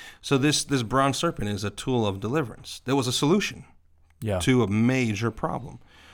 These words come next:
Speaker 1: Well, eight hundred and nine hundred years later, in Second Kings eighteen, we read about the bronze serpent again. Uh, in Second Kings eighteen, verse one, Hezekiah begins to rule over Judah, and, uh, he serves God. He does what's pleasing in his sight,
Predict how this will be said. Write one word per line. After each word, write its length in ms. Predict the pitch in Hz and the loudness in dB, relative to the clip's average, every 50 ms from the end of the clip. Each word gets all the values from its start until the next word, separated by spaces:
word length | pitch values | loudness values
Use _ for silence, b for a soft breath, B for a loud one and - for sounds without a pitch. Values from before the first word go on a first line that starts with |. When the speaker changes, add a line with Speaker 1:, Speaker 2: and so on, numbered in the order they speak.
| B B B | B B B
Speaker 1:
Well, 160 | 117 123 123 | 2 2 2
eight 140 | - 160 185 | 4 2 2
hundred 260 | 185 190 190 180 139 | 4 4 4 4 4
and 80 | 110 107 | 4 4
nine 180 | 107 110 127 135 | 2 2 0 0
hundred 260 | 135 127 120 113 120 | 0 0 0 0 -2
years 260 | 107 104 104 95 95 | -2 -2 -2 -2 -2
later, 440 | 95 98 120 123 113 - - - - _ - - - - - - - - | -4 -2 -2 -2 -4 -4 -8 -12 -18 _ -20 -20 -20 -20 -20 -20 -12 -10
in 80 | 113 110 | -8 -4
Second 300 | - 127 123 - 127 110 | -2 -2 -2 0 -2 -2
Kings 260 | - 123 113 104 113 | 0 -2 -2 0 0
eighteen, 580 | 107 101 - - - 123 117 104 95 92 92 - b b b b | -2 -4 -4 -2 -2 0 0 2 0 -2 -4 -8 b b b b
we 140 | b 117 113 | b 0 0
read 240 | 110 104 120 139 135 | 2 4 4 4 4
about 400 | 120 92 104 - - - - - - - - - - - - - | 2 0 0 -4 -4 -6 -10 -12 -18 -20 -20 -20 -20 -20 -20 -12
the 80 | - 120 | -10 -4
bronze 360 | 104 - 110 107 107 95 - | -2 0 2 2 2 0 0
serpent 320 | - 104 98 - 101 95 | -2 -4 -2 -2 -4 -6
again. 340 | 107 98 107 104 95 - - B B B B B B B B B | -4 -4 -4 -4 -4 -6 -12 B B B B B B B B B
Uh, 200 | - 110 107 104 | -8 -6 -6 -6
in 80 | - 107 | -6 -4
Second 300 | - - 143 139 127 - | -2 0 0 0 -2 -2
Kings 280 | - 135 120 117 101 | 0 2 2 2 2
eighteen, 440 | 113 113 110 - - 123 117 113 107 | 2 0 0 -2 0 2 2 2 4
verse 260 | 95 107 101 - - | 2 2 0 0 0
one, 420 | - 113 117 110 104 98 98 110 - - - | 2 2 4 4 4 2 0 -4 -8 -14 -10
Hezekiah 640 | - - 113 107 107 104 - - 117 117 117 110 95 | -4 -2 0 0 0 -2 -6 -6 -4 -2 -2 -2 -2
begins 340 | 95 107 98 104 104 95 - | -2 -4 -2 -2 -2 -2 -2
to 120 | - 104 | -4 -6
rule 280 | 98 101 110 110 107 104 | -2 0 2 4 4 4
over 220 | 101 98 92 92 | 2 0 -2 -4
Judah, 460 | 87 - - 117 117 101 95 90 101 - _ - | -6 -2 2 2 2 2 0 -2 -8 -14 _ -12
and, 340 | - 101 101 101 101 107 - - | -8 -6 -6 -6 -6 -6 -8 -10
uh, 120 | 95 92 | -10 -10
he 280 | - - 98 110 117 110 | -10 -8 -4 -2 -2 -2
serves 560 | 95 95 95 - - - - 113 101 98 95 98 | -2 -2 -4 -4 -4 -2 -2 -2 -2 -2 -4 -4
God. 360 | 95 120 113 113 104 92 - B B B B B B | -6 -6 -6 -6 -8 -10 -12 B B B B B B
He 80 | B 117 | B 2
does 160 | 110 110 95 | 2 2 2
what's 120 | 101 - | 0 -4
pleasing 360 | - - - 117 113 104 107 98 | -4 0 2 2 2 2 2 0
in 60 | 92 92 | 2 0
his 120 | 92 - | 0 -2
sight, 360 | - - 110 110 101 98 - | -2 -4 -4 -4 -4 -6 -10